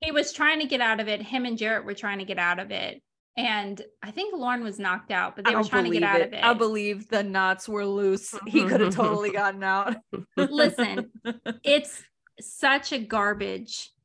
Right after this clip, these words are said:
Speaker 1: It's such a garbage book.
Speaker 2: Garbage.
Speaker 1: I don't recommend it. In fact, if you bought it, burn it, because mine's going into
Speaker 2: Or
Speaker 1: the ni-,
Speaker 2: send it
Speaker 1: tonight's
Speaker 2: back
Speaker 1: fire.
Speaker 2: for a full refund.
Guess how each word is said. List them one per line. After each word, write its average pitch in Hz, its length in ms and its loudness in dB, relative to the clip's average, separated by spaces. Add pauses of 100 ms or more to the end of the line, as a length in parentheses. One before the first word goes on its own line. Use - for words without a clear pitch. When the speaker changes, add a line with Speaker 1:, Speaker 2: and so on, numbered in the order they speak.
(120)
Speaker 1:
It's 240 280 -2
such 240 380 0
a 247 60 -2
garbage 214 420 -2 (140)
book. 480 100 2
Speaker 2:
Garbage. 180 1000 -2 (120)
Speaker 1:
I 240 160 4
don't 247 380 2
recommend 196 500 -2
it. 175 260 -6
In 262 120 0
fact, 233 580 2 (480)
if 254 240 -2
you 285 200 0
bought 233 340 4
it, 311 200 -2 (180)
burn 190 400 -2
it, - 180 -10 (120)
because 233 320 -2
mine's 226 380 2
going 214 280 -2
into 190 440 -4 (180)
Speaker 2:
Or 403 180 6
Speaker 1:
the 214 60 2
ni-, 196 60 -2
Speaker 2:
send 330 280 0
it 466 60 -2
Speaker 1:
tonight's 208 300 6
Speaker 2:
back 220 220 4
Speaker 1:
fire. 190 440 4
Speaker 2:
for - 40 -10
a - 120 -16
full 226 320 -2
refund. 165 680 -8